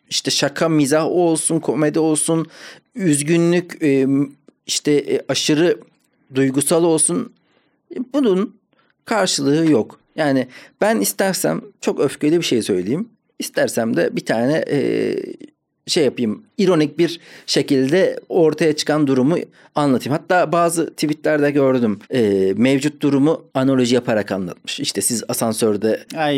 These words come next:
Speaker 1: Ba-,
Speaker 2: nefret
Speaker 1: abi, bu
Speaker 2: ediyorum.
Speaker 1: durumun analojiye ihtiyacı var mı? Aslında yani ne, çok da takılmıyorum ama o da faydasız.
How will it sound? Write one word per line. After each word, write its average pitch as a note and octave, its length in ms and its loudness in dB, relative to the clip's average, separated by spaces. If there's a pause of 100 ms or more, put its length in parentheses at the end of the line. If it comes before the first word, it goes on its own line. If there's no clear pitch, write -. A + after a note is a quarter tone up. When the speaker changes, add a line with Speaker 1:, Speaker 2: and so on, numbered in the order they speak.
Speaker 1:
Ba-, A#2 340 -4
Speaker 2:
nefret D3+ 240 -2
Speaker 1:
abi, - 120 0
bu - 40 -2
Speaker 2:
ediyorum. - 220 0
Speaker 1:
durumun A3 300 2
analojiye F3 520 2
ihtiyacı D#3+ 500 0
var D3+ 160 2
mı? A2 100 0
Aslında B3+ 240 -4
yani A3 200 2
ne, E3 320 0
çok - 260 -4
da D4+ 80 -2
takılmıyorum A3+ 520 2
ama C4+ 240 0 (480)
o D4+ 160 2
da C4 280 0
faydasız. C#3 720 0